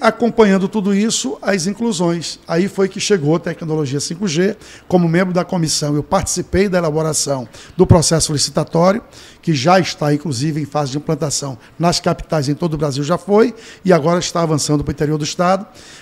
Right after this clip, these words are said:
Mas tem uma participação, eh, Dante,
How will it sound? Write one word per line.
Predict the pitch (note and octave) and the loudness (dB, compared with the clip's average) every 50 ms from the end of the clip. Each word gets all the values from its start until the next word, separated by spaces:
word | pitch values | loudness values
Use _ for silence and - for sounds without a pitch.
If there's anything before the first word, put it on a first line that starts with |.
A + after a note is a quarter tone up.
| - - | -10 -6
Mas | E3+ E3+ G3 G#3 G3+ - - | 0 2 4 4 4 2 -2
tem | - - A3+ C4+ D#4 D4 | 2 4 4 4 6 4
uma | C4 A#3 G3 | 2 2 0
participação, | - F#3 F3 - - - D#3+ D3+ - C#3 A#2 - - - D#3+ F3 F#3 F3+ D3+ B2+ A2 - - - - - - - _ - | 0 0 -2 -2 -2 -6 -8 -8 -8 -6 -4 -2 0 2 2 4 4 2 0 -2 -6 -12 -20 -20 -20 -20 -20 -20 _ 0
eh, | C#3+ C3+ C#3 C#3 C3+ B2+ B2+ B2 - - - - _ _ - | 4 6 6 6 6 4 2 0 -4 -8 -14 -20 _ _ -2
Dante, | C3 B2+ D3 D3 C#3+ C3 - - - C#3 A#2 | 4 6 6 8 6 6 2 0 -2 -2 -4